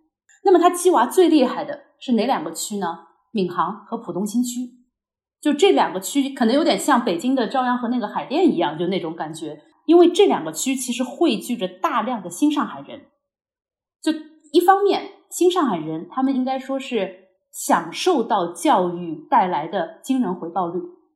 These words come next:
他们当中很多人都是因为高考，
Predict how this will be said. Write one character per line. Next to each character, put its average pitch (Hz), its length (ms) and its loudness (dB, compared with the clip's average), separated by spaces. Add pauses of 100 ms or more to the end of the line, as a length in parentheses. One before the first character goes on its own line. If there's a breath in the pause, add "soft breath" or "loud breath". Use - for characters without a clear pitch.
(120)
他 277 80 2
们 302 100 8
当 294 140 4
中 311 100 6
很 196 140 0
多 233 160 4
人 165 260 -2 (180)
都 320 140 4
是 285 80 4
因 294 80 8
为 285 100 6
高 277 220 4
考， - 400 -2